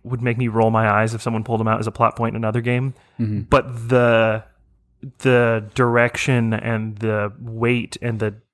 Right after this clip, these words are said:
Speaker 2: And the game took itself seriously.
Speaker 1: Yeah, it, it handled it with delicacy and made you invest and made you care. And it was written well, and it was directed well, and it was acted well. So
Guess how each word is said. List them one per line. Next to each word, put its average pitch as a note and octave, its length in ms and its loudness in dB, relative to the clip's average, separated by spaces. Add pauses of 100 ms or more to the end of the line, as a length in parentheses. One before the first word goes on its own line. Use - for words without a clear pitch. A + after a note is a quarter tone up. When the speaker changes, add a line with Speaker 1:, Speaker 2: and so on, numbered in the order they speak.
(220)
Speaker 2:
And A2+ 100 -4
the G#2+ 40 -2
game A#2 220 0
took G#2+ 220 -8
itself F#2 300 -10
seriously. G2+ 580 -2
Speaker 1:
Yeah, D3 380 4
it, C3 240 0
it C#3+ 220 2
handled D3+ 420 2
it C#3 100 2
with B2+ 160 0
delicacy B2+ 540 0
and A#2 100 -4
made A#2 260 -4
you A#2 200 -4
invest A2+ 680 -2
and A2 120 -8
made G#2+ 180 -6
you A2 120 -4
care. A2 440 -6
And A2 60 -4
it - 80 -6
was B2 160 -2
written D3 340 2
well, A2 300 4
and A2 80 -2
it A2+ 40 -6
was A#2+ 120 -6
directed C#3+ 460 0
well, G#2 260 -2
and A2 80 -8
it B2 60 -2
was B2 180 -6
acted B2+ 340 -2
well. G#2+ 300 -4
So A2+ 340 -4